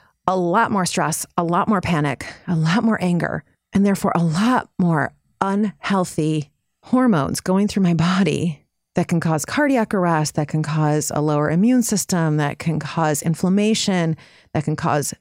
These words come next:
physical damage, can cause mental health damage. And it's amazing how quickly the brain can go into one of these pessimistic thinking styles. It's just incredible. It's not all or nothing.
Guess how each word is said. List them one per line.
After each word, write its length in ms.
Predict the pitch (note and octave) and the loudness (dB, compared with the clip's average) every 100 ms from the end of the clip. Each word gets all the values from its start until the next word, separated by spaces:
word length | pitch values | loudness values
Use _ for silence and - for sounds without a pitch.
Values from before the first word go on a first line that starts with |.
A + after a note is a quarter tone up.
| _ | _
physical 340 | A#3+ G3+ F#3 | 0 0 0
damage, 580 | E3+ D3+ D3 D3 - - _ - | 2 2 2 0 -4 -10 _ -4
can 80 | F3 | -2
cause 320 | F3+ E3+ D#3 | 0 0 2
mental 580 | G3 A#3+ A3+ F#3+ E3+ - - | 2 2 2 2 2 -2 -4
health 300 | G#3 A3+ - | 0 0 2
damage. 560 | G#3+ F3+ E3 D3+ - _ _ _ _ _ _ _ _ _ | 4 4 2 0 -6 _ _ _ _ _ _ _ _ _
And 80 | G#3 | -2
it's 120 | G3 | 0
amazing 480 | G3+ G3 A3+ C#4+ B3 | 2 4 4 2 2
how 100 | F3+ | 2
quickly 680 | D#3+ - E4 - - - F3+ _ _ _ _ _ - | 0 -2 -2 -2 -2 -4 -8 _ _ _ _ _ -10
the 140 | F3+ | -2
brain 400 | F#3+ F#3+ G#3+ A#3 | -2 0 2 2
can 180 | A3+ G#3 | 2 0
go 180 | F3 E3+ | 0 0
into 200 | E3+ F3+ | -2 -2
one 140 | D#3 | -2
of 40 | D3+ | 0
these 140 | D#3 | -2
pessimistic 520 | - D3+ D#3+ C#3+ - | -4 -4 -2 -4 -4
thinking 300 | - C4+ C#4+ | -2 -2 0
styles. 560 | G#3+ - - - - - _ _ _ _ - | -2 -2 -6 -10 -14 -16 _ _ _ _ -8
It's 120 | - | -4
just 180 | G#3 - _ _ _ - | -4 -6 _ _ _ -4
incredible. 800 | G3+ G3+ - A3 D4+ E3+ - - _ _ _ _ _ _ _ _ _ _ _ | -2 -2 -4 -2 -2 -2 -4 -10 _ _ _ _ _ _ _ _ _ _ _
It's 240 | B3+ A#3+ B3+ | -2 0 0
not 260 | C4 D4 - | 0 0 0
all 180 | A3+ | 2
or 80 | A3+ | 2
nothing. 480 | G3 A3 - - - | 2 0 -2 -6 -10